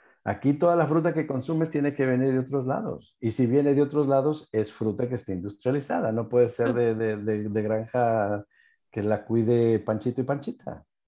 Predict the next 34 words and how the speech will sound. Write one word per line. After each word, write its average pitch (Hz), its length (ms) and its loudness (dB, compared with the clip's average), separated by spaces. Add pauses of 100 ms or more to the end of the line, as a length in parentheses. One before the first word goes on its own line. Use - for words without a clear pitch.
(320)
¿no? 143 340 -6 (460)
Pero 131 180 4
si 135 160 0
vas, 160 240 6
por 156 180 2
ejemplo, 135 760 0 (920)
eh, 98 420 -2
no 113 100 -4
sé, 123 480 -2 (120)
¿qué 104 80 -18
te 117 80 -4
gusta? 117 260 0
Nayarit, 107 640 2 (480)
andas 113 320 -2
por 104 260 -2
Vocerías, 104 680 0
por 98 260 -4
Nuevo 107 260 0
Vallarta, 101 960 -2
en 98 100 -6
la 95 140 -4
carretera 107 460 0
hay 117 100 2
árboles 113 380 2
de 98 80 -6
mangos, 107 400 -2
que 98 80 -14
se - 180 -18
caen 123 200 -2
los 117 160 0
mangos 113 560 -2
así, 120 360 -4
o - 20 -4
sea, 104 380 -4